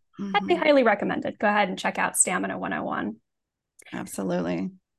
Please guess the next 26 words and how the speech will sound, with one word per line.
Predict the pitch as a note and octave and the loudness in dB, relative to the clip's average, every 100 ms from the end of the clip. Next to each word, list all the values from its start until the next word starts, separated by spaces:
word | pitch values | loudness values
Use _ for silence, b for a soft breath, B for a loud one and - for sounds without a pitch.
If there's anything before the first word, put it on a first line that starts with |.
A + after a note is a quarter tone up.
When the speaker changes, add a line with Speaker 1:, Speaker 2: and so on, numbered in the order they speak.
| _ | _
Speaker 2:
And | - B3+ | 2 4
also, | C4 D#4+ G#4 - - - A3+ | 6 4 4 2 2 0 -4
for | - G#3 | -4 -2
our | G3 | 0
men | G#3 A3+ A3 | 2 0 0
listening, | G3 - - - - - | -2 -4 -6 -6 -8 0
if | A#3+ A#3+ - | 2 2 4
you | D4 G#4 | 4 4
love | E4+ C4 C4+ C4+ | 4 4 4 6
your | C4 B3 | 6 6
woman's | A3 A3+ A3+ A#3 | 4 0 0 -2
pussy | - - A3 - F#3 | -4 -4 -4 -4 -8
and | - F#3+ | -8 -4
you | G3 | 0
wanna | G#3+ | 0
add | G#3+ G#3 | 2 0
a | G3 | 0
new | G#3 A3 B3 C#4 | 2 4 6 6
dimension | D4 A#3 A3+ A3+ - | 6 4 2 0 -4
of | A3 | -6
pleasure | - F#3+ F#3 G3+ | -4 -2 0 -2
to | - G3+ | -2 -4
your | G3+ | -2
lovemaking | - A3 - - - | -2 -2 -4 -6 -6
with | - - | -8 -8
her, | - - | -8 -10